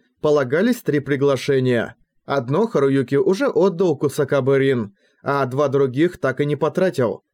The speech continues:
Да, он думал о том, чтобы пригласить Ника и Парт,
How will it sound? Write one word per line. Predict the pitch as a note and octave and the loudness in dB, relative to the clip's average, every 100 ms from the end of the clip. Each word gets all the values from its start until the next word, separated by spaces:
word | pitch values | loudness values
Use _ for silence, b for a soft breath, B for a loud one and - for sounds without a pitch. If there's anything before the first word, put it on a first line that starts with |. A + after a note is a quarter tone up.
| _ _ _ | _ _ _
Да, | B2+ B2 C#3+ G#2+ | -8 -2 -2 -2
он | D3 F#3 G3 E3+ | 0 2 2 0
думал | F#3 G3 B2+ | 0 0 2
о | B2 | 0
том, | - D#3+ G#3+ | 0 0 2
чтобы | G3+ - C#3+ C#3 | -2 -2 0 0
пригласить | B2 C#3+ C3+ C3 D3 B2 | 0 -2 0 -2 -2 -4
Ника | C#3 C3+ C3+ | -4 -2 0
и | |
Парт, | C3 C#3 D#3+ E3 | 0 0 -2 -4